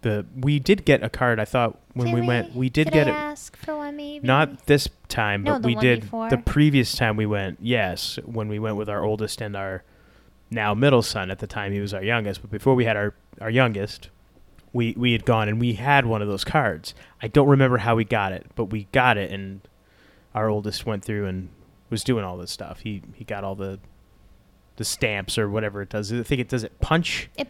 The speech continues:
Speaker 2: does, like, a hole
Speaker 1: Like a
Speaker 2: punch,
Speaker 1: hole punch
Speaker 2: yeah.
Speaker 1: through the corresponding letter. Like, you stick in the card and
Speaker 2: Yeah.
Speaker 1: yeah. Of course, like, if you hit the Z, you, you get the Z punched or whatever.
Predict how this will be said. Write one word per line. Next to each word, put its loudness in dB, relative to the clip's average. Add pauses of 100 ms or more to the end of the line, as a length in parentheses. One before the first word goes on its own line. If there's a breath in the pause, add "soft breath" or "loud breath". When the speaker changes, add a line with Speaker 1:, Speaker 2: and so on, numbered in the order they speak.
(100)
Speaker 2:
does, -6
like, -4
a -2
hole -2
Speaker 1:
Like 0
a -4
Speaker 2:
punch, -2
Speaker 1:
hole 8
punch 4
Speaker 2:
yeah. -2
Speaker 1:
through -2 (120)
the -2
corresponding -2
letter. -4
Like, -10
you -8
stick -6
in -6
the -8
card -2
and -2
Speaker 2:
Yeah. -2 (160)
Speaker 1:
yeah. -8 (460)
Of -20
course, -6
like, -8
if -14
you -4
hit -14
the -10 (280)
Z, -4
you, -4 (140)
you -10
get -16
the -12
Z -12 (380)
punched -12
or -12
whatever. -12